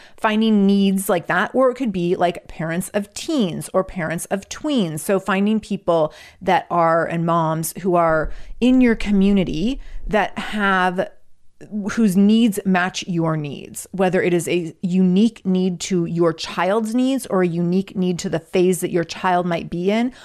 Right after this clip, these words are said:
or a unique need to maybe your parenting situation. So maybe it's single moms, or maybe it's L G B T Q plus moms, or maybe it's Black moms. It, so as specific as you can get to find that peer group, the better.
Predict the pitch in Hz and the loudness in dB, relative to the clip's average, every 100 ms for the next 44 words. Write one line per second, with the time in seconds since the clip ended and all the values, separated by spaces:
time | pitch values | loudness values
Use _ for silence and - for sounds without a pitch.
0 | - - 220 285 349 370 392 269 285 233 | -20 -10 -2 2 2 0 0 -2 -2 -2
1 | 262 240 247 220 240 226 214 208 - 247 | -2 -2 -2 0 0 0 0 -2 -4 -2
2 | 320 226 180 - 147 - - - - 165 | -2 -4 -6 -8 -10 -10 -10 -8 -6 -4
3 | 147 - 98 90 - - - 202 226 - | -2 -4 -8 -10 -14 -6 0 2 2 0
4 | - - - - 285 311 240 160 151 - | -2 -6 -6 -2 0 2 2 0 -4 -10
5 | - - 214 202 226 233 - 240 240 - | -14 -2 0 2 2 0 0 0 -2 -12
6 | - - 220 220 240 226 - 247 220 247 | -16 -2 0 2 0 -2 -4 -6 -2 -4
7 | 226 - 311 262 202 170 - - - 208 | -4 -2 -2 2 0 0 -2 -8 -8 -2
8 | 208 240 247 247 - - - 262 320 311 | 0 2 0 -2 -4 -6 -2 -2 -2 0
9 | 208 - - - - - - - 190 - | 0 0 -4 -6 -12 -16 -20 -4 -4 -4
10 | _ 214 - 247 - 269 - 277 320 - | _ -4 0 0 -2 -4 -2 -2 -2 0
11 | 214 208 208 208 170 165 - 208 - 165 | 0 0 0 0 0 0 -2 -6 -4 0
12 | 180 190 - - - 175 170 190 233 - | 0 0 -2 -8 -4 0 0 0 0 -2
13 | - 170 - - - - | -4 -2 0 -2 -4 -8